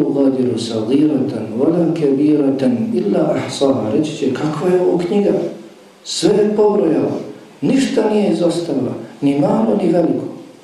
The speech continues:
Pa nas Allah, subhanahu wa ta'ala, ovim ajetom postiče da se obračunavamo kakva djela šaljemo, i mala i velika, jer će biti zapisana kod Allaha zasigurno. Pa gledajmo šta činimo od tih djela.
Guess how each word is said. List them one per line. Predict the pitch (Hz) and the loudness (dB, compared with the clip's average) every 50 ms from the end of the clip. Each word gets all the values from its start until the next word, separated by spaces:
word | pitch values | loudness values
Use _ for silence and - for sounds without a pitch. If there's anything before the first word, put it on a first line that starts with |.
| - - - - - - - - - - - _ - - - _ - | -20 -20 -20 -20 -20 -20 -20 -20 -20 -20 -20 _ -20 -20 -20 _ -10
Pa | - | -8
nas | 120 113 113 135 | -6 -6 -2 0
Allah, | 139 143 147 143 135 | 2 2 2 2 2
subhanahu | - 147 - - 143 139 139 135 127 | 0 -2 -2 0 0 2 2 2 2
wa | 131 | 2
ta'ala, | 143 139 139 135 131 | 2 2 2 2 2
ovim | 135 135 139 139 135 127 131 - | 0 0 2 2 2 2 0 0
ajetom | 127 127 127 127 135 135 131 135 135 127 - | 2 2 2 4 4 2 2 2 0 0 0
postiče | - 127 127 127 - - 135 - 139 127 | 0 -2 -4 -4 -4 -4 -4 -2 0 0
da | 120 113 | 0 0
se | 117 117 120 | -2 -2 -4
obračunavamo | 117 - - 117 113 113 127 127 127 127 123 120 107 - - 110 107 - | -4 -4 -4 -4 -4 -4 -4 -2 0 2 2 2 0 -2 -4 -4 -6 -6
kakva | - 135 139 147 - 147 143 135 | -4 -2 -2 -2 -2 0 2 2
djela | 131 135 139 131 123 123 | 4 4 4 4 2 2
šaljemo, | 123 - 127 127 127 123 123 113 110 110 107 110 | 0 0 0 0 2 2 2 2 0 -2 -2 -2
i | 120 | -2
mala | 110 113 123 127 139 147 151 147 147 147 143 | 0 0 0 0 2 2 2 2 2 2 2
i | 143 143 | 2 2
velika, | 147 147 143 131 120 120 120 - - - 120 | 4 4 2 2 2 0 -2 -4 -8 -6 -6
jer | 120 123 123 - | -4 -4 -4 -2
će | - - 120 | -2 -2 0
biti | 123 143 139 - 143 127 | 0 -2 0 0 0 0
zapisana | 113 - 131 127 131 139 143 139 131 123 - 135 127 123 123 120 | 2 2 2 2 0 2 0 0 0 0 0 2 2 2 2 2
kod | - 120 123 | 0 -2 -4
Allaha | 117 113 110 120 123 123 127 123 | -4 -4 -2 -2 0 0 0 0
zasigurno. | 123 131 131 - - - - - 113 107 - 226 233 - - - - - - - - - - - - - - - - - - - - - - - - - | 0 0 0 0 -2 -4 -6 -4 -4 -4 -4 -4 -8 -10 -12 -14 -16 -18 -20 -20 -20 -20 -20 -20 -20 -20 -20 -20 -20 -20 -20 -20 -20 -20 -20 -20 -16 -10
Pa | 113 110 | -8 -4
gledajmo | 117 123 127 127 135 139 139 139 139 139 | 0 0 2 2 2 2 2 2 2 2
šta | 139 135 135 - | 2 2 0 0
činimo | - - 135 131 131 127 120 | 0 2 2 2 4 2 2
od | 117 117 | 0 -2
tih | 117 113 117 117 117 | -2 -2 -2 -2 -2
djela. | 117 110 104 101 101 | 0 0 0 0 0